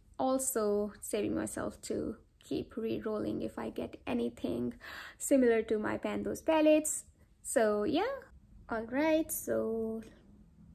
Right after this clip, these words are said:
eighty-seven. Okay, let me see which one that is. So number eighty-seven is from my B H Cosmetics Lost in Los Angeles palette. I just rolled that one out from my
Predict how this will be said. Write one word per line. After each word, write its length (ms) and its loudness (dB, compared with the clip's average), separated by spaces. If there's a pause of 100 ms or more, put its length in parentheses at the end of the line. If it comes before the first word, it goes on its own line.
(200)
eighty-seven. 1000 -6 (100)
Okay, 220 -8
let 100 4
me 80 6
see 260 -2
which 340 -8
one 300 -6 (360)
that 380 -6
is. 640 -4 (300)
So 440 12
number 420 10 (100)
eighty-seven 840 6 (100)
is 480 0
from 260 -4
my 220 -2
B 240 -4
H 200 -4
Cosmetics 600 -4
Lost 380 -4
in 140 -4
Los 340 -6 (160)
Angeles 500 0
palette. 520 2 (180)
I 160 2
just 540 -4
rolled 480 -2
that 240 -6
one 240 -6
out 340 0
from 320 -4
my 460 -4